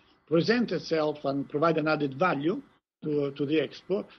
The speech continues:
We are proposing that countries group, uh, uh, around specific common themes and issue. And we started to discuss with many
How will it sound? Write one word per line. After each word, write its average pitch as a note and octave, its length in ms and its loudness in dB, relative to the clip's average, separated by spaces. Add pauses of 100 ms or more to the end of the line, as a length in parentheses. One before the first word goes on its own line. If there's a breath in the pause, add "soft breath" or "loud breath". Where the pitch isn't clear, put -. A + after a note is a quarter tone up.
(140)
We B3+ 240 4
are C4 40 2
proposing G#3 560 0
that D#3+ 240 -2
countries G3+ 480 -2
group, G#3 420 -2
uh, F#3 40 0
uh, E3 480 -4 (140)
around E3 540 0 (120)
specific F#3+ 840 0
common F3 460 0
themes E3 640 0 (440 soft breath)
and D#3 160 -2
issue. F#3 420 0
And E3+ 120 0
we G3+ 80 4
started B3+ 260 2
to G#3 120 0
discuss E3+ 480 0 (340 soft breath)
with D3+ 180 2
many F#3 420 2